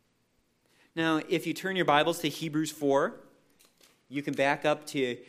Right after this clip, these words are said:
Hebrews three, verse eleven, to get, to give some context here. And,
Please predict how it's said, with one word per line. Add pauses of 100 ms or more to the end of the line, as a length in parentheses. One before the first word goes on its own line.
(140)
Hebrews
three,
verse
eleven, (300)
to
get,
to
give
some
context
here. (2000)
And,